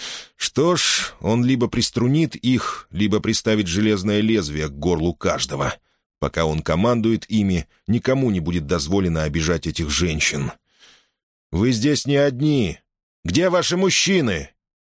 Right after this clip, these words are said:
Перикл понял, что чувствует их запах, запах трав и немытой плоти. «Скоро рассвет. В свете дня их бедность и грязь станут еще яснее.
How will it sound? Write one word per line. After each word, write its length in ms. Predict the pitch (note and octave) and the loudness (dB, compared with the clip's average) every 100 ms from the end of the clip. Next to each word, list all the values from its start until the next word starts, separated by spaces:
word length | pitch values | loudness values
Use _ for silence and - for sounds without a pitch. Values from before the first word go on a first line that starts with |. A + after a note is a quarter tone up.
| _ _ _ _ _ | _ _ _ _ _
Перикл 360 | E3+ F#3 F3 E3 | -2 0 0 0
понял, 380 | F3 E3 G2+ E2 | 0 0 0 -2
что 200 | - G2+ | -4 -2
чувствует 500 | B2+ A2+ G2+ G2+ A2 | -2 -2 0 0 -2
их 120 | E2 | -2
запах, 600 | F2+ B2 - F2 - - | 0 0 0 -6 -8 -12
запах 480 | D2 E2+ F2 E2+ - | -4 -2 0 -4 -4
трав 480 | F2+ G2+ G2+ - - | 0 0 0 -4 -6
и 80 | E2 | -2
немытой 420 | D#2 E2 - D#2+ | 0 0 0 -2
плоти. 680 | - D#2+ E2+ D#2 D2+ C2+ - _ _ _ _ _ | -2 0 0 0 -2 -4 -10 _ _ _ _ _
«Скоро 380 | - C2+ C#2+ D#2+ | -8 -4 0 0
рассвет. 760 | G2 - - C2+ - - - _ _ _ _ _ | 0 -2 -4 -6 -4 -8 -8 _ _ _ _ _
В 60 | - | -2
свете 320 | E2+ F2+ F2 | 0 0 -2
дня 300 | D#2 G2+ G2+ | 0 0 0
их 240 | F#2+ D2+ | -2 -6
бедность 480 | C#2+ F#2+ E2+ F2 - | -2 -2 0 -4 -4
и 40 | |
грязь 500 | E2 F2 F2+ D#2+ - - | -2 0 2 0 -4 -8
станут 400 | - F2 F2 E2+ | -4 -2 -2 -2
еще 240 | E2+ F2+ | -2 0
яснее. 760 | F#2 F2+ - F2+ D2+ C#2 - | 0 0 2 0 0 -2 -6